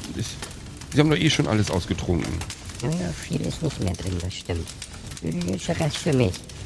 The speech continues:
Speaker 1: Ja, gern geschehen. Ich suche einen Eimer und, und Sie nehmen da mein, mein Smartphone in der Hand und drücken auf den letzten Eintrag.
Speaker 2: Was für einen letzten?
Speaker 1: Das ist der Thilo.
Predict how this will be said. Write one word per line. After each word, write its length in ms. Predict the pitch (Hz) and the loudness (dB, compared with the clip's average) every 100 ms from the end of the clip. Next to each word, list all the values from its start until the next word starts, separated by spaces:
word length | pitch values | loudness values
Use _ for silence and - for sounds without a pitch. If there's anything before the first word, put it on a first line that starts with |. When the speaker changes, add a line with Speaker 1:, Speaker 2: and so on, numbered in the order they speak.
| - | 2
Speaker 1:
Ja, 340 | 123 95 92 - 95 - - | 6 8 6 4 0 2 6
gern 140 | 92 | 6
geschehen. 440 | 90 - 82 78 78 - - - - - - - - - - - - | 6 4 4 0 -2 -8 -12 -8 -2 0 0 -6 -12 -12 -12 -10 -2
Ich 120 | - 127 | 2 4
suche 160 | 202 | 4
einen 160 | 151 - | 4 2
Eimer 460 | - 151 180 170 165 - - - | 2 4 6 6 4 -2 -10 -2
und, 160 | - 147 | 2 4
und 140 | 127 | 4
Sie 100 | - | 4
nehmen 240 | 165 175 175 | 4 6 6
da 100 | 147 | 8
mein, 240 | 139 139 | 8 8
mein 220 | 135 123 | 8 6
Smartphone 560 | 110 123 135 190 - 190 | 6 4 4 4 4 6
in 80 | 180 | 8
der 80 | 170 | 8
Hand 180 | 190 - - - | 6 2 -8 2
und 160 | 131 - | 2 4
drücken 200 | 175 175 | 4 4
auf 100 | 147 | 6
den 160 | 143 | 6
letzten 320 | 127 135 - 113 | 6 4 2 2
Eintrag. 640 | 107 147 - 87 80 82 - - - - - 123 117 113 | 4 2 2 0 0 -2 -8 -12 -12 -14 -8 -6 -4 0
Speaker 2:
Was 180 | 135 - | 0 0
für 180 | - 139 | 0 2
einen 160 | 135 | 2
letzten? 560 | 131 - - - 139 135 - - - - - 127 139 | 0 -2 -2 0 0 0 -6 -12 -16 -14 -4 0 4
Speaker 1:
Das 200 | 143 - | 4 4
ist 120 | - | 6
der 140 | 139 | 4
Thilo. 560 | - 143 127 101 92 | 6 6 8 8 8